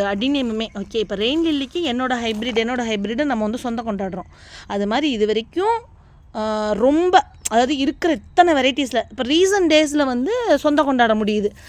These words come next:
ஏன்னா இப்படி தான் ஹைபிரிட், நான் என்னோட ஹேண்ட் பாலினேஷன்ல நான் உருவாக்குனேன், இது என்னோடது. இப்ப நம்மளே வீட்ல ஒண்ணு அன்னைக்கு இது பண்ணோம்,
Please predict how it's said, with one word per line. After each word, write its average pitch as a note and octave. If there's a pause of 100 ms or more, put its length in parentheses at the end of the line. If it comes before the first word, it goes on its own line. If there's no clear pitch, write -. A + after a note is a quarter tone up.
(140)
ஏன்னா A#3+
இப்படி A#3
தான் B3
ஹைபிரிட், A3+
நான் A3+
என்னோட A3+
ஹேண்ட் A3+
பாலினேஷன்ல A3
நான் A3+
உருவாக்குனேன், G#3 (300)
இது C#4
என்னோடது. A#3+
இப்ப B3+
நம்மளே D#4
வீட்ல D#4+
ஒண்ணு C4+
அன்னைக்கு A#3
இது B3+
பண்ணோம், B3